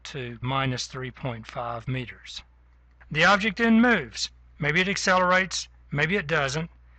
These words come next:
But whatever it does, at some later time t, it's found someplace else. Let's say that it's found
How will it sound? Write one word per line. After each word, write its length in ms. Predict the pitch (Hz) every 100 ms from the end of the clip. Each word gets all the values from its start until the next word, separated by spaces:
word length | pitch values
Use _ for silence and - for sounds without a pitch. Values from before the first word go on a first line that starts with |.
| - -
But 200 | 139 -
whatever 520 | 233 254 220 254 254
it 160 | 247 170
does, 520 | 185 135 135 151 - - -
at 140 | 156 131
some 260 | 220 233
later 240 | 208 202 185
time 380 | - 175 160
t, 460 | 156 233 202 135 147 -
it's 220 | 170 196
found 460 | - 151 143 147 170
someplace 600 | - - 139 - 160 156
else. 360 | 208 156 - - - - -
Let's 180 | 175 190
say 220 | - 165
that 120 | 156
it's 180 | 165 160
found 460 | - 135 135 143